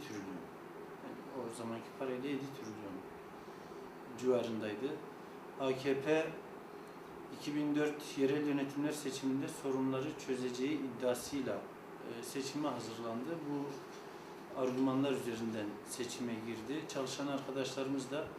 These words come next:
e, maaşımızı alabilir miyiz umuduyla biraz da A K P'nin tek başına iktidar olması münasebetiyle A K P'yi desteklediler o dönem. Yalnız sorunlar iki bin dörtten bu yana, e, çözülme yerine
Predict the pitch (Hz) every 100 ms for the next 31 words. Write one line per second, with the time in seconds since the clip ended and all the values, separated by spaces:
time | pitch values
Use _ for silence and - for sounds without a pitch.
0 | - - - - - - 135 127 127 139
1 | 135 131 - 135 123 147 135 143 135 135
2 | 143 139 127 123 - 127 127 127 127 123
3 | 147 143 143 131 143 139 131 123 131 -
4 | 135 139 139 131 127 - 135 131 127 127
5 | 143 135 113 113 - 135 123 - - -
6 | - - - - 139 135 135 131 127 131
7 | 202 175 156 143 147 147 127 - - -
8 | - - 127 - 120 - 117 117 117 110
9 | 117 175 196 - - - - - - -
10 | - - - - - - - - - -
11 | - 151 170 170 - 151 160 165 170 156
12 | 165 165 160 151 - 175 170 165 156 147
13 | 139 135 131 127 123 123 123 120 - 131
14 | 131 139 143 151 156 143 131 139 151